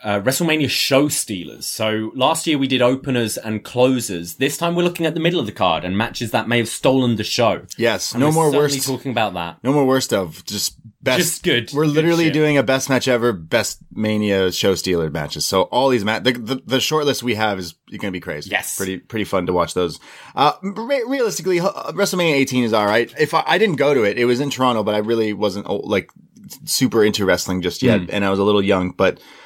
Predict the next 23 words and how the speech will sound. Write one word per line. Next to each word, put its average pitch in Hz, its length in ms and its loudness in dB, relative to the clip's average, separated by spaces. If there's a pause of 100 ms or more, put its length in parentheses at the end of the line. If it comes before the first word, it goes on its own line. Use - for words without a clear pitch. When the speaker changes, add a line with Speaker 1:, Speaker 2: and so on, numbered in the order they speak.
(160)
Speaker 2:
I 95 40 -6
wish 135 220 2
I 139 60 4
was 123 260 4
just 104 220 0
for 104 400 2
Hogan 101 280 0
Rock, 107 320 0
like, 71 160 -10 (160)
obviously. - 400 0
Speaker 1:
WrestleMania 196 300 0
eighteen 139 540 -2
probably 117 320 -4
has 110 260 -2
the 123 60 -6
most 110 340 0
stacked - 720 -4
lineup, 101 640 -2
like, 98 160 -2
the 101 80 -2
most 107 300 2
talent, 104 640 -4
like, 101 220 -4